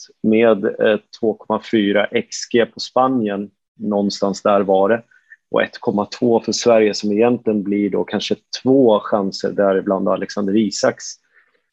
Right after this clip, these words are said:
chans som tar i stolpen. Ja, men den är skyhög, men man måste titta på frekvensen av vad som sker och när det sker. Och mycket av det som faktiskt inte händer, för man kommer undan med det.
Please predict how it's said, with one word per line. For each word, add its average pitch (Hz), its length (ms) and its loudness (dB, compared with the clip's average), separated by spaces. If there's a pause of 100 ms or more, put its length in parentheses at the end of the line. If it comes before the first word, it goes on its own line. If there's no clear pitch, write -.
(120)
chans 101 400 -2
som 110 140 -6
tar 104 220 0
i 101 80 -2
stolpen. 107 480 -2
Ja, 107 100 2
men 104 200 -2
den 113 160 2
är 98 160 -6
skyhög, 110 680 0
men 104 140 -4
man 107 100 -2
måste 117 260 -4
titta 104 260 -4
på 104 180 -4
frekvensen 120 1000 0
av 98 200 2
vad 92 200 0
som 104 160 -6
sker 98 400 0
och 98 100 -2
när 127 340 2
det 110 120 2
sker. 98 400 -10 (760)
Och 120 120 4
mycket 117 300 4
av 107 100 4
det 107 140 4
som 110 140 -4
faktiskt 104 340 -4 (120)
inte 123 380 2
händer, 107 300 0
för 104 120 -6
man 104 160 -2
kommer 104 280 -2
undan 135 460 0
med - 160 -4
det. - 120 -10